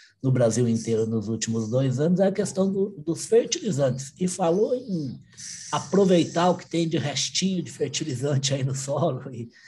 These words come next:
e, e maximizar o uso do fertilizante utilizado pelo lavrador, é que eu trouxe aqui o Rodrigo de Miranda, o diretor da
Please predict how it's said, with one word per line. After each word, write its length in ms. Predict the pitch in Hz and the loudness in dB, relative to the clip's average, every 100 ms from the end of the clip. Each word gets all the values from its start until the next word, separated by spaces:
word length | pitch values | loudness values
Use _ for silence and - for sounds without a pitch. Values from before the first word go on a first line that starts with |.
| - - - - | -20 -20 -20 -10
e, 580 | 139 139 139 139 143 135 | -6 -4 -4 -2 0 2
e 40 | |
maximizar 880 | 131 160 - - 151 123 143 156 135 | 2 2 0 -2 -2 -2 0 0 -2
o 180 | 131 143 | -2 2
uso 220 | 160 123 | 2 0
do 100 | 113 | -6
fertilizante 800 | 120 120 - 117 107 123 123 - | -10 -12 -12 -12 -6 -2 -2 -2
utilizado 800 | 131 - 147 127 98 135 127 104 | -4 -2 0 0 0 -2 -2 -6
pelo 240 | 110 107 | -8 -10
lavrador, 520 | 104 101 98 101 160 135 - - - - | -10 -14 -8 2 2 2 -6 -14 -16 -8
é 100 | 117 | -4
que 140 | 120 135 | 0 0
eu 60 | |
trouxe 320 | 131 151 - | 2 2 2
aqui 200 | 143 - | -2 0
o 60 | 156 | 0
Rodrigo 720 | 131 135 123 113 127 196 165 | 2 0 0 -2 2 4 4
de 80 | 143 | 2
Miranda, 480 | 143 123 143 147 143 | 0 -2 0 0 0
o 80 | 135 | -2
diretor 600 | 131 190 180 - 151 147 | 0 0 0 -2 -2 0
da 180 | 135 | -4